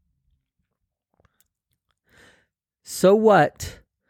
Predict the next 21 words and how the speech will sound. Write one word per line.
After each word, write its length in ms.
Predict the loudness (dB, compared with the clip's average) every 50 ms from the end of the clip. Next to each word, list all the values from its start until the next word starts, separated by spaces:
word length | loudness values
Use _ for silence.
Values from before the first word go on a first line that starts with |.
| _ _ _ _ -2
if 180 | -2 -2 2 2
I 120 | 2 2
didn't 420 | 2 0 0 0 0 0 -2 -2 -2
listen 340 | -2 -2 -2 -4 -8 -8 -8
to 120 | -6 -4
my 160 | -2 -2 -2
father 560 | -2 0 0 2 2 2 2 0 0 -2 -4 _ _ _ _ _ -16
twenty 360 | -8 -2 -2 -2 -2 -2 -2
years 360 | -2 0 2 2 2 0 -2 -4
ago 300 | -4 -2 0 0 0 -2
about 320 | -4 -4 -2 -2 -2 -2 -2
investing? 680 | -4 -4 -2 -2 -4 -4 -6 -12 -12 -12 -12 -12 -14 -18 _ _ _ _ _ _ _ _ _ _ _ -2
It 160 | -2 -2 0
does 240 | 2 0 0 0 0
me 180 | -2 -2 0 0
no 300 | 0 0 0 2 2 0
good 300 | 2 0 -2 -2 -2 -4
today 540 | -4 -2 0 2 0 2 0 -2 -4 -6 -10 _ _ _ _ _ -12
to 120 | -2 -2 -2
regret 540 | 0 2 0 0 0 -2 -2 -2 -2 _ -4
that. 260 | -4 -4 -4 -6